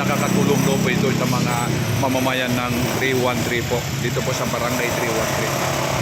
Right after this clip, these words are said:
mga ka-B J. So, lutusin mo naman, may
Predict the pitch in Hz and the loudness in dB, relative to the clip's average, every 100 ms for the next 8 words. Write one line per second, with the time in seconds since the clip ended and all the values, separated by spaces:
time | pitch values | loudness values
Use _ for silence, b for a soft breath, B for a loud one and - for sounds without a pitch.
0 | - 120 120 117 - - 117 107 101 - | 0 0 0 0 2 2 2 2 2 2
1 | 107 107 - - - - - - - - | 2 0 0 0 0 0 -2 -2 -2 -4
2 | - 131 135 131 131 127 127 123 123 120 | -4 -4 -2 0 2 0 0 0 0 0
3 | 117 113 113 - - - - 139 156 160 | -2 -2 -4 -4 -4 -4 -4 -2 -2 -2
4 | 160 156 156 131 120 - - - - - | 0 0 0 -2 -2 -4 -4 -4 -4 -4
5 | - - 151 | -4 -2 -2